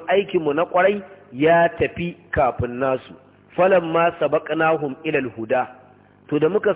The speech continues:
samu hali muka riga su samun shiriya, "wal amali salih", muka riga su yin aiki nagari,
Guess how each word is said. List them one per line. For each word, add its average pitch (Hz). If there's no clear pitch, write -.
samu 156
hali 175
muka 185
riga 170
su 151
samun 160
shiriya, 127
"wal 139
amali 160
salih", 143
muka 175
riga 170
su 156
yin 156
aiki 165
nagari, 170